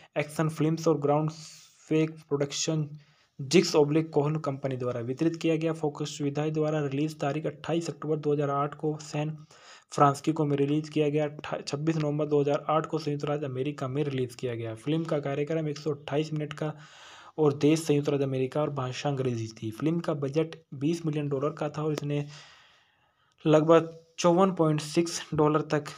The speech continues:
कमाई की। फिल्म के जीवन को फिल्म में पेश करने का प्रयास सन उन्नीस सौ चौरासी में एक,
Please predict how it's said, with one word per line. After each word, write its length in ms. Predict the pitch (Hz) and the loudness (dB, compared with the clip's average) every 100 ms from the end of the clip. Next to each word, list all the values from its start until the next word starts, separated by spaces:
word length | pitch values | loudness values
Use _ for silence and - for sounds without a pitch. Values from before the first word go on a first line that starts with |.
| - - | -8 -4
कमाई 260 | 131 120 | -4 -4
की। 220 | 113 113 104 110 - - _ _ _ _ _ _ - | -8 -10 -12 -18 -20 -20 _ _ _ _ _ _ -20
फिल्म 340 | - 165 196 | -2 0 2
के 120 | 202 190 | 2 0
जीवन 360 | 151 165 180 | 2 0 0
को 160 | 175 165 | 0 -2
फिल्म 260 | 160 160 | 2 0
में 240 | 170 160 160 | 2 -2 0
पेश 200 | 160 170 | 0 2
करने 280 | 160 151 151 | -2 -2 -2
का 100 | 147 | -2
प्रयास 380 | 147 143 160 | 0 0 0
सन 80 | 160 | -2
उन्नीस 160 | 147 147 | -4 -2
सौ 60 | |
चौरासी 520 | 143 143 135 135 - 165 | -2 0 -2 -2 -2 0
में 140 | 160 | 2
एक, 240 | 151 143 | 2 0